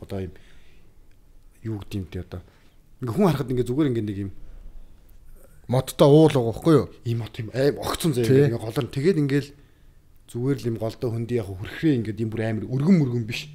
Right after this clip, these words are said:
Speaker 1: Ийм нарийнхан. Тэгэхээр тэр нэг юм горх байсан юм уу, юу байсан те. Тэгээд гол нь тэр дээрээс. Тэгэл би тэрийг харчаал. Тэр л тэр ч одоо хизээж харсан те. Тэр л ингээл
Speaker 2: Тий.
Speaker 1: санаанд ороод шүү дээ.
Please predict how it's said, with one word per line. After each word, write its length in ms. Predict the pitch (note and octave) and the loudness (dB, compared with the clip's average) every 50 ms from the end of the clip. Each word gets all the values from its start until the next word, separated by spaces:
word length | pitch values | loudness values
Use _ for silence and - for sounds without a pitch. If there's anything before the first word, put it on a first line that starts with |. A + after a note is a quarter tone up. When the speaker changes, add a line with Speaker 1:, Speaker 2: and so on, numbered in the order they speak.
| - - - - - - | -20 -20 -20 -20 -10 -6
Speaker 1:
Ийм 140 | B2+ A#2 A#2 | -4 -4 -2
нарийнхан. 560 | A#2+ B2 B2 C3+ B2+ - D#3+ E3 E3 E3 D#3+ D#3 - - - - - - - - - - - | -2 0 0 -2 -2 -4 -8 -6 -6 -6 -8 -10 -12 -16 -20 -20 -20 -20 -20 -20 -20 -20 -10
Тэгэхээр 180 | - C3 - | -8 -8 -6
тэр 100 | - B2 B2 | -4 -4 -4
нэг 100 | A#2 A2+ A#2 | -2 -2 -2
юм 80 | A2+ G#2 | -4 -4
горх 240 | - G#2 A2 G2 - | -4 -6 -6 -6 -6
байсан 300 | A#2+ A2+ - - A#2 A2 | -6 -8 -6 -4 -6 -4
юм 80 | G#2+ G#2+ | -4 -2
уу, 60 | G#2 | -2
юу 160 | G#2+ A#2 A#2 A#2 A2+ | -2 -2 0 0 0
байсан 240 | G2+ - - A2 G2 | -2 -4 -6 -8 -8
те. 160 | - A2+ G2+ | -6 -8 -8
Тэгээд 320 | - A2+ G#2+ A2+ - - - _ _ _ - _ - - - | -6 -6 -6 -6 -8 -10 -20 _ _ _ -20 _ -20 -14 -12
гол 140 | G#2 G2 G#2+ | -12 -10 -10
нь 80 | G#2+ | -12
тэр 140 | - A2+ G2 - | -12 -12 -14 -12
дээрээс. 400 | - G#2+ G2+ G2 F#2+ - - - | -10 -10 -8 -8 -10 -12 -14 -14
Тэгэл 240 | - G#2 A2 G2+ | -12 -10 -10 -8
би 80 | G2 A2 | -10 -12
тэрийг 320 | G2+ - B2+ C3+ C#3 A2+ | -10 -8 -8 -8 -6 -8
харчаал. 340 | G#2 - - - G2+ F2 - - - - - - _ - _ _ _ _ _ _ - - - | -8 -12 -10 -12 -12 -12 -12 -14 -20 -20 -20 -20 _ -20 _ _ _ _ _ _ -20 -20 -10
Тэр 160 | - D3 D3+ D#3 C#3+ | -6 -4 -4 -4 -6
л 80 | - - - - - _ _ - - | -8 -14 -18 -20 -20 _ _ -20 -16
тэр 140 | - C3+ C#3 | -12 -12 -12
ч 80 | D3 - | -6 -8
одоо 200 | F3+ - - G#2+ G#2 | -8 -6 -6 -8 -8
хизээж 220 | G2 - A2 - - | -6 -8 -10 -10 -10
харсан 260 | G2 - - G#2 F#2+ - | -14 -14 -14 -16 -14 -14
те. 100 | A2+ - - - - _ | -14 -14 -14 -20 -20 _
Тэр 160 | - - F3 F3+ | -6 -6 -4 -4
л 140 | E3 - A#2+ | -4 -4 -6
ингээл 240 | G#2 G2+ G#2+ - G#2+ G#2+ | -4 -4 -6 -6 -4 -6
Speaker 2:
Тий. 40 | G#2 - | -8 -8
Speaker 1:
санаанд 320 | - G#2+ G#2 G2+ F2+ F2 | -8 -8 -6 -6 -6 -8
ороод 160 | E2 E2 - - - | -10 -14 -18 -18 -18
шүү 160 | - - G#2+ | -14 -10 -10
дээ. 80 | G2 | -10